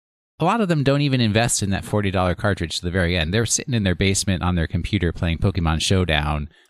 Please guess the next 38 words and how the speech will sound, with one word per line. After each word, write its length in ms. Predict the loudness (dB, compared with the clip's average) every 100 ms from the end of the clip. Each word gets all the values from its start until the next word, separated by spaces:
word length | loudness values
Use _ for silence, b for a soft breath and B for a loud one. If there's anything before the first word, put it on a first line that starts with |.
| 0
not 180 | 4 4
having 300 | 6 4 4
to 60 | 2
see 220 | 2 2
another 260 | 2 2 2
human 340 | 2 2 2
being 300 | 2 2 2
or 80 | 0
leave 200 | 0 0
the 80 | 0
house, 520 | 2 2 0 -2 -6 B B -2
and 300 | 2 2 4
mom's 320 | 4 4 2
bringing 300 | 2 2 2
them 160 | 2 2
Doritos 480 | 2 4 2 2 2
and 100 | 0
Mountain 240 | 0 0
Dew. 380 | 0 2 0 -2 b b b _ _ _ -4
Th-, 180 | -2 0
there's 220 | 0 2
no, 280 | 2 2 2
like, 420 | 0 0 -4 -8 -2
motivation 720 | 0 2 2 0 0 0 0
to 100 | -2
go 440 | 0 0 2 0
anywhere 560 | 0 -2 -2 -2 -2 -2
to 260 | -4 -6
go 200 | -2 -2 -2
and 100 | -2
play 160 | -4
the 100 | -4
game, 420 | -2 0 0 0 0
where 200 | -2 -2
T 200 | -2 -2
C 220 | -2 -2
G 160 | -2
players, 480 | -2 0 0 0 -2